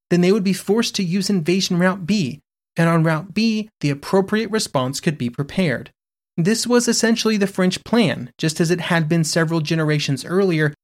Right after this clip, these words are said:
when fortresses like Verdun had been conduct-, constructed to funnel a German invasion in specific directions. Now, of course, that also meant that they had to be able to defend against the possible advance of the enemy in other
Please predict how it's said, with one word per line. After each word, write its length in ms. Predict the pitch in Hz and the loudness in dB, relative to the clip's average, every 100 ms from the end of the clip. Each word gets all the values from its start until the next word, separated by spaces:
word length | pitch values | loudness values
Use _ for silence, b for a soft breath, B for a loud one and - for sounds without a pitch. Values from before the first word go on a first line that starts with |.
| - | -2
when 120 | 180 170 - | 0 0 0
fortresses 560 | 208 214 214 - 170 | 0 0 -4 -2 -4
like 300 | 156 160 233 | 0 0 0
Verdun 480 | 202 175 147 127 135 | 0 0 0 0 0
had 180 | 151 151 | -2 0
been 180 | 165 170 | 0 0
conduct-, 460 | - 175 175 - | 0 2 2 -2
constructed 680 | - 160 - 208 233 160 151 B B | -4 -4 0 0 0 -4 -6 B B
to 100 | 175 | -4
funnel 460 | - - 185 214 220 | -2 0 2 2 0
a 100 | 175 | -2
German 320 | 151 165 170 | 0 0 2
invasion 580 | 202 175 139 135 143 143 | 0 0 -2 0 -2 -2
in 120 | 160 | -2
specific 540 | 151 - 185 - - - | -4 -4 -4 -4 -8 -6
directions. 640 | 143 170 175 - - - _ _ _ _ _ - | -2 -2 -2 -8 -10 -14 _ _ _ _ _ 2
Now, 140 | 190 | 2
of 100 | 190 | 2
course, 240 | - 208 | 2 2
that 180 | 190 170 | 2 0
also 300 | 196 277 277 | -2 -2 0
meant 300 | 165 127 147 B _ | 0 0 -2 B _
that 100 | 165 | -2
they 80 | 180 | 0
had 240 | - 190 180 | 2 2 2
to 60 | |
be 160 | 185 175 | 0 0
able 200 | 170 165 | 0 -2
to 140 | - | -2
defend 480 | 143 - - 208 131 | -4 -4 0 2 2
against 280 | - 147 143 | 2 0 0
the 120 | 143 | -4
possible 640 | 143 - 170 165 170 165 156 | -6 -4 -2 0 0 0 0
advance 340 | 139 143 147 | 0 0 0
of 100 | 139 | -2
the 160 | 131 - | -4 0
enemy 300 | 143 139 135 | 0 2 0
in 80 | |
other 240 | 127 127 | -2 -6